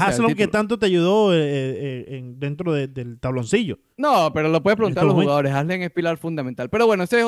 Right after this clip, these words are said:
Speaker 1: e-, ese, ese es otro tema. Yo
Speaker 2: Ese es
Speaker 1: creo
Speaker 2: otro
Speaker 1: que,
Speaker 2: análisis.
Speaker 1: yo creo que, a ver, la,
Speaker 2: <laughs>
Speaker 1: la respuesta de Leandro sí es la más lógica. Obviamente yo creo que la próxima cara del Miami Heat, el próximo,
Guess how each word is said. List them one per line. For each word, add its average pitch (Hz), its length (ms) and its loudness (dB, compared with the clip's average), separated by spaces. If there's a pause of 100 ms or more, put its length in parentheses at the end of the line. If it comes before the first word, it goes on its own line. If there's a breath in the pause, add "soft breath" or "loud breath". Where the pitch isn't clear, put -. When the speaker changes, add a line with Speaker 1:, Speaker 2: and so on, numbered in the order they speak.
Speaker 1:
e-, 214 200 -4
ese, 214 260 -6
ese - 120 -6
es 190 120 -10
otro 196 300 -6
tema. 131 240 -4
Yo 143 120 0
Speaker 2:
Ese - 20 2
es 202 120 -2
Speaker 1:
creo 233 80 4
Speaker 2:
otro 196 140 0
Speaker 1:
que, 185 40 0
Speaker 2:
análisis. 151 440 0 (480)
Speaker 1:
yo 196 160 2
creo 247 200 4
que, 226 220 0
a 170 80 4
ver, 160 260 2
la, 147 320 -2
Speaker 2:
<laughs> - 40 -20
Speaker 1:
la 156 160 -2
respuesta 156 340 -4
de 233 80 2
Leandro 214 400 0
sí 233 160 -4
es 226 80 0
la 226 80 0
más 226 140 0
lógica. 143 320 0
Obviamente 160 400 -2
yo 165 100 2
creo 160 160 -2
que 170 100 -8
la 123 100 -6
próxima 123 360 -6
cara 135 280 -2
del 135 120 -2
Miami 123 340 -4
Heat, 143 120 -2
el 123 80 -6
próximo, 151 540 -6